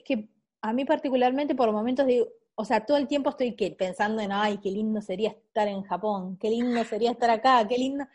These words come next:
pero a la vez tampoco voy a viajar si está todo raro y mal. O sea, no es que el, el primer vuelo que salga me lo voy a tomar porque,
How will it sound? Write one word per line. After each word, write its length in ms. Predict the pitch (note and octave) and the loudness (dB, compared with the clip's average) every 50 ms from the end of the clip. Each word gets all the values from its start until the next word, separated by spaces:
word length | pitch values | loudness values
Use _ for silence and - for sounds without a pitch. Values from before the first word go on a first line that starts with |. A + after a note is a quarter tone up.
| _ _ - - _ _ _ _ _ _ - | _ _ -20 -20 _ _ _ _ _ _ 0
pero 240 | B3 B3+ A#3 A#3+ | 2 4 6 6
a 40 | A#3+ | 8
la 160 | B3 B3+ B3+ | 8 8 8
vez 380 | C4 C#4 D#4 F4 F4+ - - _ _ _ _ | 8 8 8 6 4 2 -4 _ _ _ _
tampoco 560 | A#3+ A3 A3+ A3+ A3 G#3+ - F#4 F#4+ - A#4 | -2 0 0 0 -2 -2 -4 -4 2 4 4
voy 140 | G#4+ F4+ D#4+ | 4 4 4
a 60 | D4 | 4
viajar 460 | C4+ A#3 A3+ - - B3 B3+ C4 C4 C4 | 4 4 2 2 2 2 4 4 2 2
si 120 | - G#3+ | -2 -4
está 240 | F#3+ - G#3+ G3+ G3+ | -4 -2 -4 -4 -2
todo 680 | A3 G#3 G#3 G#3 G#3 G3+ F#3+ F#3+ G3 F#3 F3 F3 F#3 | 0 0 2 2 2 2 2 2 2 2 0 0 0
raro 240 | F#3 F#3+ G3+ G3+ F#3+ | 0 0 0 0 0
y 40 | F#3+ | -2
mal. 260 | G3 F#3+ F#3 F3+ - - | -2 -2 -2 -4 -4 -6
O 40 | |
sea, 180 | - - G#3 G#3 | -2 0 0 0
no 80 | A#3 C4 | 0 -2
es 60 | B3+ | 2
que 100 | - C#4+ | 4 4
el, 120 | A3+ G#3 G#3 | 6 6 4
el 180 | - G#3+ G3+ G3+ | 2 -2 -4 -4
primer 340 | - G#3 A3 G#3+ A3 A3 G#3+ | -4 -4 0 0 0 2 2
vuelo 260 | G#3+ G#3+ A3 A3+ G#3+ | 2 2 2 0 -2
que 100 | G3 G3 | -4 -8
salga 360 | - - G#3 G#3+ A3 A3 G#3 | -6 -4 -4 -2 0 -2 -2
me 120 | F#3+ G3 F#3 | -2 -4 -4
lo 80 | F3 | -2
voy 100 | F3 G3 | -2 0
a 80 | G3+ G3 | -2 -2
tomar 300 | G3 E3+ F3 F3+ G3 G3 | -4 -6 -6 -8 -8 -6
porque, 380 | - A3+ F#3 - - D3+ C#3+ | -4 -6 -6 -6 -8 -12 -12